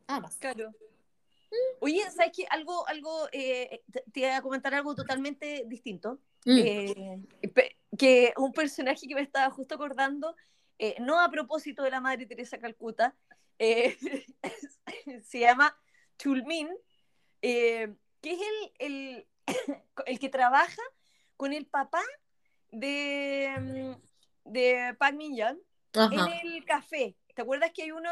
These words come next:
Speaker 2: un,
Speaker 1: Ah,
Speaker 2: como
Speaker 1: de,
Speaker 2: un
Speaker 1: el colega de, de, o sea, el ex delincuente.
Speaker 2: Claro, el ex delincuente que en el fondo trabaja ahí. Eh, oye, qué, qué simpático era ese personaje,
Speaker 1: Una
Speaker 2: realmente me
Speaker 1: monada.
Speaker 2: encanta.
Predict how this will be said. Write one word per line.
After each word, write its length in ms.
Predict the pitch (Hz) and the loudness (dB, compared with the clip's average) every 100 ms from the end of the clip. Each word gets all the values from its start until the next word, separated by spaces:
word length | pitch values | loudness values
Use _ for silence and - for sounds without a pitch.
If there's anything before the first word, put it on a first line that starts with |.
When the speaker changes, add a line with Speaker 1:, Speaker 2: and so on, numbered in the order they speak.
| 330 - | -6 -6
Speaker 2:
un, 120 | - | 0
Speaker 1:
Ah, 240 | 208 240 220 | 8 10 10
Speaker 2:
como 120 | 262 | 6
Speaker 1:
de, 160 | - 208 | 2 0
Speaker 2:
un 320 | - 269 262 | 0 -4 -4
Speaker 1:
el 120 | 240 | -4
colega 440 | 233 247 262 294 311 | -2 4 4 4 0
de, 280 | 294 269 - _ _ - 285 - _ _ _ 214 - _ _ _ | 0 -2 -4 _ _ -14 -14 -14 _ _ _ -20 -20 _ _ _
de, 500 | 202 220 214 214 - _ - | -6 -2 0 -2 -6 _ -12
o 20 | 233 | -4
sea, 240 | 294 262 - | 2 2 2
el 460 | 254 254 254 247 247 _ _ | 0 0 0 -6 -14 _ _
ex 300 | 262 262 - | -6 -6 -10
delincuente. 640 | - 254 247 233 170 - - _ _ _ _ _ | -6 -4 -4 -6 -10 -12 -20 _ _ _ _ _
Speaker 2:
Claro, 280 | - 247 202 | 8 8 8
el 100 | 240 | -2
ex 140 | 262 | -4
delincuente 640 | 349 339 349 381 381 302 381 | -8 -10 -10 -8 -8 -8 -10
que 60 | |
en 80 | 339 | -8
el 100 | 302 | -8
fondo 220 | 320 320 | -8 -10
trabaja 480 | - 302 302 302 330 | -8 -6 -4 -4 -4
ahí. 320 | 311 240 294 _ _ _ _ - | -6 -6 -14 _ _ _ _ -2
Eh, 500 | 240 240 247 240 220 | 0 0 -2 -4 -4
oye, 340 | 269 320 370 - - | -4 -4 -4 -8 -8
qué, 220 | 320 370 381 - _ | -4 -4 -6 -10 _
qué 140 | - | -12
simpático 760 | 269 339 349 - 302 370 - 349 | -10 -10 -10 -4 -2 -2 -2 -2
era 180 | - 302 | -2 -6
ese 160 | 311 311 | -6 -6
personaje, 580 | 285 285 - 277 269 269 | -6 -6 -4 -2 0 -2
Speaker 1:
Una 80 | 240 | 0
Speaker 2:
realmente 320 | 254 233 233 226 | 4 4 4 2
me 120 | 226 | 2
Speaker 1:
monada. 140 | 220 | 0
Speaker 2:
encanta. 300 | 247 - - | 0 -4 -6